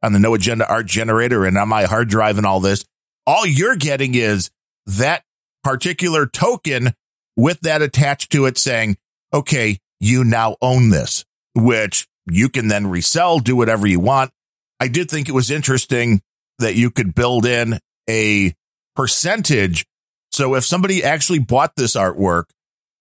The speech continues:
then wanted to resell it, when they resell it, no matter what,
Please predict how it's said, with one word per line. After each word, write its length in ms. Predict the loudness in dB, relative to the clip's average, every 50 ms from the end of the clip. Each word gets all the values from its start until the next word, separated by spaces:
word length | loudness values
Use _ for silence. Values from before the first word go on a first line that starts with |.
| _ _
then 520 | -2 0 0 2 2 0 0 -2 -2 0 0
wanted 320 | 0 2 0 0 -2 -2
to 140 | -2 -2 -2
resell 640 | 0 0 0 0 0 0 0 0 0 2 2 2
it, 120 | 0 -2 -4 _ _ _ _ _ _ _ _ _ _ _ 0
when 280 | 0 0 2 2 2
they 200 | 0 2 2 0
resell 640 | 0 2 2 0 0 0 0 -2 0 0 0 2 0
it, 100 | 0 0
no 160 | 0 0 2 2
matter 340 | 2 2 2 2 2 2
what, 460 | 2 2 2 2 4 4 2 0 -2